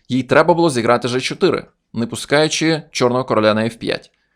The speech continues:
Після Д чотири, король Е два, король Д п'ять, король Д три, і знову ж таки на допомогу білим прийде цугцванг. Але Нарва просто грає король Е три, а чорні ставлять короля на Ф п'ять.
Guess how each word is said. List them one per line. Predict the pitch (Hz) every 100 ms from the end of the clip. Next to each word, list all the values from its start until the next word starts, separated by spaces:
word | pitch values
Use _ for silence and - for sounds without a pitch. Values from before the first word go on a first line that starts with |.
| _ -
Після | 120 123
Д | 110 135
чотири, | - 123 113
король | 117 117 110
Е |
два, | 110 110
король | 110 113 110
Д | 113
п'ять, | 127 165 170
король | - 139 131
Д | 120 117
три, | 113 127 170 170 - _ -
і | 165
знову | 123 151 160
ж | -
таки | 135 131 123 110
на | 113 127
допомогу | 110 104 113 110 104
білим | 101 139 165 156 - -
прийде | 120 110 107
цугцванг. | - 117 - 101 107 - _ _ -
Але | 139 190 175
Нарва | 170 165 143 139
просто | - 143 - 120
грає | 127 123 117 113
король | - 135 135 113
Е | 120
три, | - 117 139 160 _ -
а | 135
чорні | 135 196 190
ставлять | 180 156 165 170
короля | - 123 117 113
на | 117
Ф | 120
п'ять. | - - 117 -